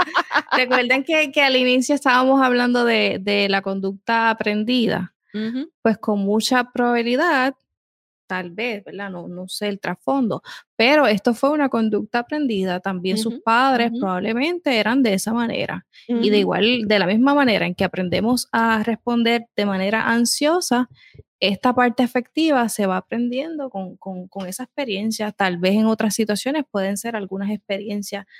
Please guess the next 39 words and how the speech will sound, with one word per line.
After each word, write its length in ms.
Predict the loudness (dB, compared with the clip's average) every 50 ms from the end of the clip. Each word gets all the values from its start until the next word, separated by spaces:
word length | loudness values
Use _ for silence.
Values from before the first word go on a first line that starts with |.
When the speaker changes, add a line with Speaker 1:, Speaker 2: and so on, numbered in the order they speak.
| -20 _ _ _ _ -12 -6
Speaker 1:
duras 420 | -4 -2 -2 0 0 0 0 0 0
o 100 | 0 -2
difíciles 760 | -2 -4 -6 -4 -4 -2 -2 -2 0 0 0 2 0 0 -2
que 120 | -2 -2 0
hayan 440 | 0 2 2 2 2 2 0 -2 -4 -10 -20 -20 -20 _ _
tenido, 480 | -2 0 2 4 4 4 4 4 4 4
además 360 | 4 2 0 0 -2 -2 0
del 140 | 0 0 0
aprendizaje 680 | 0 -2 -2 -4 -2 -2 -4 -4 -4 -4 -4 -4 -4 -4
cultural, 640 | -4 -6 -6 -6 -6 -6 -4 -2 -2 -4 -4 -8 _ _
los 160 | -4 -4 -4 -2
que 140 | -2 0
los 120 | 0 0 0
lleven 320 | 0 0 0 0 0 0 0
a, 300 | 0 0 -2 -2 -2 -4
a 40 |
reprimir, 720 | -4 -6 -6 -6 -6 _ -12 -16 -12 -10 -8 -8 -8 -8 -8
eh, 360 | -10 -10 -10 -10 -10 -12 -14
el 120 | -16 -14
tema 280 | -14 -14 -12 -8 -6 -4
de 100 | -2 -2
las 140 | -2 -4 -6
emociones. 600 | -10 -12 -12 -12 -12 -14 -16 -16 -20 -20 _ _ _ _ _ _ _ _ _ _ -20 -14 -10
Speaker 3:
Eso 280 | -10 -10 -8 -6 -4
es 60 | 0
Speaker 1:
Pero 160 | 0 0 2 2
qué 80 | 2 4
Speaker 3:
así. 60 | 4
Speaker 1:
bueno 280 | 4 4 2 2 0 0
que, 280 | 0 0 0 -2 -4
que, 260 | -4 -4 -4 -4 -4 -8 -14 -20 -20 _ _ -8
¿verdad? 260 | -6 -6 -4 -4 -4
Que 140 | -4 -2 -2
ya 120 | -2 -4
poco 180 | -4 -4 -4 -4
a 80 | -4 -4
poco 240 | -4 -4 -4 -4
se 160 | -4 -2 -2 0
va 380 | 0 0 0 0 -2 -4 -6